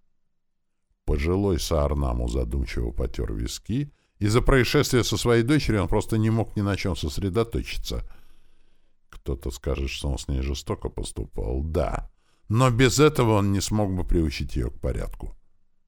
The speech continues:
Девочка знала, на что она идёт, когда рождалась в его семье. Как бы глупо это ни звучало. И сейчас неизвестность того, где она и что с ней происходит,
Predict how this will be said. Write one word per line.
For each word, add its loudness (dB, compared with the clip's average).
Девочка 0
знала, 2
на 0
что -2
она 0
идёт, -2
когда 2
рождалась 2
в -2
его 2
семье. 0
Как -2
бы 2
глупо 0
это -2
ни -2
звучало. -6
И 4
сейчас 2
неизвестность 2
того, 2
где 2
она 0
и 0
что -4
с -6
ней 0
происходит, -2